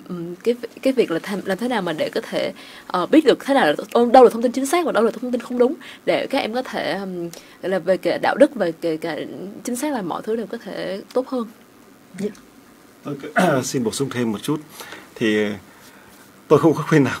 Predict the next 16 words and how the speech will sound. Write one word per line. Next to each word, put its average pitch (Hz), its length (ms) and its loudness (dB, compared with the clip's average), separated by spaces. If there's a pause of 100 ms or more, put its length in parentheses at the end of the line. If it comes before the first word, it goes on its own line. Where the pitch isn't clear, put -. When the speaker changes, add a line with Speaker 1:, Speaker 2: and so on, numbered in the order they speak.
Speaker 3:
bởi 123 140 4
vì 113 100 2
tôi 131 160 4
không, 131 240 0
không 127 320 -4
muốn 127 160 0
khuyên 139 200 0
người 107 160 -2
khác, 139 180 -4 (480)
ít 160 100 -2
khi 131 300 -4 (500)
đúng 127 160 -6
lời 123 120 -8
khuyên, 117 180 -4
mà - 100 -4
tôi 120 120 2